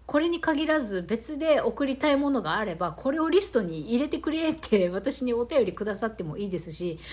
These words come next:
こういうのやめろとかっていうね、ご意見があれば、その意見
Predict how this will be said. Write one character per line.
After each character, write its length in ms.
こ 180
う 80
い 40
う 80
の 120
や 180
め 140
ろ 200
と 140
か 180
っ 40
て 160
い 160
う 40
ね、 140
ご 160
意 80
見 240
が 120
あ 100
れ 100
ば、 140
そ 160
の 200
意 100
見 460